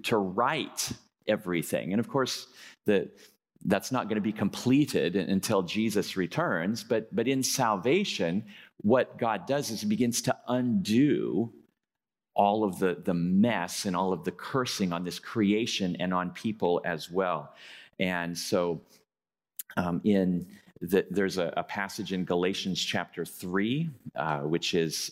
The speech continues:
oftentimes referred to as the, the, uh, the feminist or the egalitarian Magna Carta, Galatians chapter three, verse twenty-eight.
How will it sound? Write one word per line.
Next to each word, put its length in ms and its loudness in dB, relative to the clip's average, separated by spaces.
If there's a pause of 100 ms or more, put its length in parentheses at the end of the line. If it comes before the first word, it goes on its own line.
(100)
oftentimes 600 0
referred 440 -2
to 260 0
as 240 -4
the, 340 -4 (560)
the, 520 2
uh, 100 -4 (720)
the 120 0
feminist 800 0
or 120 2
the 160 -2
egalitarian 1120 0
Magna 460 0
Carta, 580 -4 (180)
Galatians 540 0
chapter 320 -4
three, 380 0
verse 240 -4
twenty-eight. 640 -4